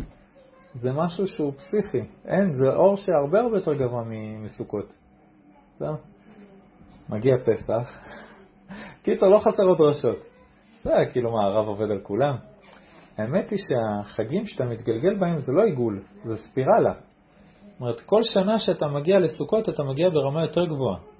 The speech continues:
ואז אתה מגיע לחג יותר גבוה, ויותר גבוה, ויותר גבוה, ואתה עולה, ובאמת כל חג הוא יותר מהחג הקודם. זה ההתקדמות שלך ב-, ב-, בעולם, אה, של החגים. אז זה באמת נכון, כל חג אתה באורות הרבה, הרבה יותר גבוהים מהחג אחר,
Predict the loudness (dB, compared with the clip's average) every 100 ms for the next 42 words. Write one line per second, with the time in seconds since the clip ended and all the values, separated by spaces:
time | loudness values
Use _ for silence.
0 | -10 -6 -4 -4 -2 0 0 0 0 0
1 | 0 0 0 -2 -4 -6 -4 -2 0 0
2 | -2 0 0 0 0 0 0 2 2 2
3 | 0 2 0 0 -2 2 0 2 0 2
4 | 2 2 -2 -4 -2 -2 0 0 -2 -12
5 | _ _ _ 2 2 4 2 0 -2 -4
6 | 0 2 2 -2 0 0 0 0 2 2
7 | 0 -4 -6 -6 -4 -4 -4 -4 -6 -8
8 | -18 _ _ _ _ _ _ -2 0 2
9 | 2 0 -4 -2 -2 2 2 4 2 2
10 | 0 0 2 2 2 0 0 2 2 0
11 | -2 0 0 0 0 2 2 0